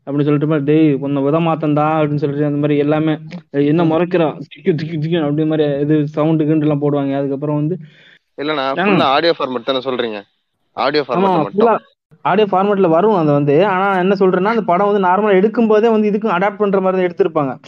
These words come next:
Speaker 1: இப்ப வந்து
Speaker 2: ஓகே, ஓகே,
Speaker 1: முறைக்கிறன்றது
Speaker 2: ஓகே.
Speaker 1: வந்து,
Speaker 2: ம்.
Speaker 1: "என்ன முறைக்கிற? இருடா, உன்னை அடிக்க போறேன்டா" அப்படின்னு சொல்லி பக்கத்துல வருவான். "அம்மா, அம்மா, ஏம்மா நீங்க வருத்தப்படுறீங்க? ஏம்மா உங்க கண்ணெல்லாம் கலங்குது? சொல்லுங்கம்மா, சொல்லுங்கம்மான்னு" சொல்லிட்டு நம்ம வந்து அதை வந்து நம்ம அந்த பிக்சரைஸ் பண்ற மாதிரி, லைக் இந்த பாட்காஸ்ட் கேட்கற மாதிரியே தான் இருக்கும் அந்த இதெல்லாம்.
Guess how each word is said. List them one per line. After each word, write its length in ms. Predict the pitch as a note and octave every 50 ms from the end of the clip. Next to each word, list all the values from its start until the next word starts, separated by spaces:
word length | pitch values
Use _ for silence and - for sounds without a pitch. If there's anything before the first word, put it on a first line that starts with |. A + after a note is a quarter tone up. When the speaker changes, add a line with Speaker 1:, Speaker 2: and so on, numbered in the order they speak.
| - _ _ _ _
Speaker 1:
இப்ப 160 | _ - F3 F3+
வந்து 100 | G3+ G#3+
Speaker 2:
ஓகே, 20 |
ஓகே, 40 | G3
Speaker 1:
முறைக்கிறன்றது 560 | F3+ F#3 G3+ G3+ - A3+ G#3+ - G3 F#3 F3+
Speaker 2:
ஓகே. 160 | F3+ F3+ F3+ F3+
Speaker 1:
வந்து, 200 | F3+ A#3 A#3 B3+
Speaker 2:
ம். 60 | B3 _ _ _ _ _ _ _ _ _ _ _ _ _ _ _ _ _ -
Speaker 1:
"என்ன 220 | D#3+ E3 G#3 A3
முறைக்கிற? 800 | G3 F3+ E3+ F#3 G3+ F#3 F#3+ - F#3+ E3 E3 F3+ G3 G#3 F#3+ F#3+ -
இருடா, 200 | D3 D3+ D3 F#3
உன்னை 260 | F3+ E3+ E3 E3 D#3
அடிக்க 240 | D3+ D#3+ F3+ F3 F#3+
போறேன்டா" 300 | E3 E3 D#3+ D#3+ D#3 D3+
அப்படின்னு 220 | D3 C#3+ C#3+ D3
சொல்லி 200 | D3 D3 D#3 D3 C#3+ D3+
பக்கத்துல 180 | D3+ D#3+ D#3+ D#3
வருவான். 380 | D#3 D3+ D3+ D#3+ D#3+ D3+ - - - _ _ _
"அம்மா, 320 | _ - D#3 D#3+ D#3+ D3+ -
அம்மா, 380 | D#3 D#3 E3 F3 F#3 F#3 F#3 F#3
ஏம்மா 500 | F3+ F3+ F3+ F#3+ G3 G#3 G#3+ G#3+ G#3+ G#3
நீங்க 320 | G3+ G3 F#3+ F3+ F3 F3
வருத்தப்படுறீங்க? 720 | F3+ F3+ F3+ F#3+ F3 F#3+ F3 F3 F3+ F3 F3 E3+ E3+ F3+ - _
ஏம்மா 300 | - F3+ F#3 G3+ G#3 G#3
உங்க 340 | G3 F#3+ F3+ F3+ F3+ F3 F3+
கண்ணெல்லாம் 320 | F#3 F#3 F#3 F#3 F3+ F3+
கலங்குது? 640 | F3+ G#3+ E3+ F3 F#3 F#3+ F3+ E3+ E3+ _ F#3 G#3+ C#4+ _ -
சொல்லுங்கம்மா, 600 | F#3 F3 F#3 G3+ G#3 G3 F#3 F3+ F3 E3+ F3 F3+ - -
சொல்லுங்கம்மான்னு" 480 | F3+ F#3 G3+ G3 F#3+ F#3 F3+ F3 E3+
சொல்லிட்டு 280 | E3 E3 F3 F3 F3+ A3
நம்ம 200 | A3+ G#3 F#3+ F3
வந்து 240 | F3+ F#3 G#3 - _ - - - - - _ _ _ _ _ -
அதை 220 | C3+ C#3 D#3 D#3+
வந்து 160 | E3 F3+ G#3
நம்ம 240 | G#3 G3+ F#3+ F3 E3
அந்த 400 | D#3+ D3+ D3 C#3+ C#3 C3+ C3+ C3 -
பிக்சரைஸ் 400 | F#3+ F3 - C4+ B3 A#3+ F#3+ F#3
பண்ற 200 | F#3+ F3 F3 E3
மாதிரி, 200 | E3 D#3 D3+ D3
லைக் 200 | D#3 E3 E3 E3+
இந்த 160 | E3 D#3 D3 D3+
பாட்காஸ்ட் 460 | C#3+ D#3 F#3+ F#3+ G#3 G#3 F#3+ G3 F#3
கேட்கற 280 | F3 F3 E3 F3 F3 F3
மாதிரியே 300 | F3 E3+ E3+ F3 F#3 G3
தான் 140 | G3 F#3+
இருக்கும் 220 | F3 D3 C#3 C#3+ C#3
அந்த 140 | C3 C3 B2+
இதெல்லாம். 320 | B2+ C3 B2+ A#2 B2 B2